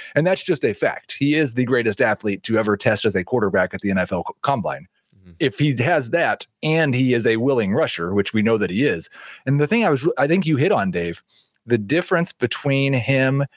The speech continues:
Speaker 1: and Justin Fields in a positive way, 'cause Fields was much better in college as a passer than Richardson.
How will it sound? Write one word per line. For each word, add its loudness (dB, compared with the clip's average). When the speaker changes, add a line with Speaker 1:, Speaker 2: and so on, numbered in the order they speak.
Speaker 1:
and 2
Justin 0
Fields 0
in 2
a 4
positive -2
way, -2
'cause -2
Fields -2
was -2
much -2
better 2
in 0
college 0
as -4
a -4
passer -2
than 2
Richardson. -4